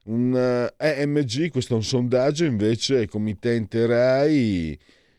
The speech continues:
quanta fiducia ha nel nuovo governo Meloni? Molto, abbastanza, quarantasei e uno a uno, finisce qui, X, zero a zero, anzi, perché molto, abbastanza, quarantasei,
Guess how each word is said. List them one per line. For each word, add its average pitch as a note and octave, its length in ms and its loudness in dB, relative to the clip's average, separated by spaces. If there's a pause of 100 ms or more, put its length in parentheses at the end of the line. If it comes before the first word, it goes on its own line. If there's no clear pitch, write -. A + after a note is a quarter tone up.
(120)
quanta D#3 360 0
fiducia C3+ 540 0
ha C3+ 40 2
nel B2 160 0
nuovo A2+ 300 0
governo A#2 500 0
Meloni? C3 680 2
Molto, C#3 380 2
abbastanza, C3 720 -2
quarantasei B2+ 800 0
e A#2+ 40 0
uno E3+ 300 2
a D3+ 40 2
uno, G2+ 300 -2
finisce F2 340 -10
qui, A2+ 420 -4
X, - 280 -10
zero B2+ 320 0
a A2+ 60 -4
zero, F#2+ 360 -4
anzi, D2 240 -10
perché G2 260 -6
molto, D3 360 -2
abbastanza, C#3+ 580 -4
quarantasei, G2+ 920 -4